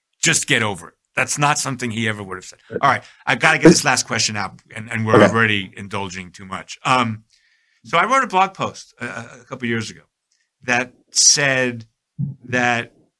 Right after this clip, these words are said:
Speaker 1: the most influential Supreme Court justice of our generation, this will change, obviously, in the next ten years,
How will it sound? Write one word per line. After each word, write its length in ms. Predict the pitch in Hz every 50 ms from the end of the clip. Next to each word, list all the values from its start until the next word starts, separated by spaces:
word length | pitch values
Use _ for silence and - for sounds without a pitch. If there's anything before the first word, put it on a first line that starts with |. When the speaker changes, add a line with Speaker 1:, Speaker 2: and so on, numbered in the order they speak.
| _ _ _ _
Speaker 1:
the 140 | - 117 117
most 400 | 127 135 143 139 135 135 - -
influential 640 | 160 165 165 - - 180 170 165 156 - - 143 127
Supreme 400 | - 127 113 - - 143 139 123
Court 240 | - 131 127 120 117
justice 460 | - 127 127 120 - - 117 110 -
of 100 | 101 95
our 240 | 120 127 151 180 170
generation, 680 | 113 120 113 95 90 87 82 80 - - - - 104
this 160 | 123 127 -
will 120 | 98 98 98
change, 360 | - - 117 107 95 87 87
obviously, 420 | 98 87 87 - - - - 87
in 60 | 85
the 60 | 87 87
next 160 | 82 - -
ten 160 | - 87 87
years, 300 | 98 135 143 120 107 -